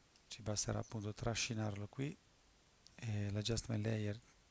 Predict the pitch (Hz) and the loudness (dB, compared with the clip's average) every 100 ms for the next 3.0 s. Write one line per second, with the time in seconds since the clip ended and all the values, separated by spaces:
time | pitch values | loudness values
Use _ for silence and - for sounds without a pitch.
0 | - - - - - - - - - 113 | -20 -20 -20 -20 -20 -20 -4 -2 0 2
1 | 104 101 104 120 110 110 123 156 180 - | 2 4 4 6 6 6 4 4 2 -8
2 | - - - - - - - 123 104 123 | -20 -20 -20 -20 -20 -20 -10 0 2 2